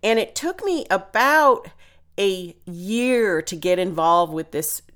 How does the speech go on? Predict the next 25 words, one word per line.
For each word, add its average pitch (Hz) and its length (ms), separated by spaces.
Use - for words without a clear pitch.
kind 175 360
of 151 160
volunteering, 143 880
because 214 520
the 196 260
training 214 880
for 180 400
Master 165 380
Gardener 165 340
volunteers 160 720
in 165 140
our 196 140
county 165 400
anyway 160 480
only 233 260
happens 208 400
once 170 200
a 160 60
year. 160 480
So 196 200
I 226 140
had 262 240
to 220 80
do 190 260
research. 254 920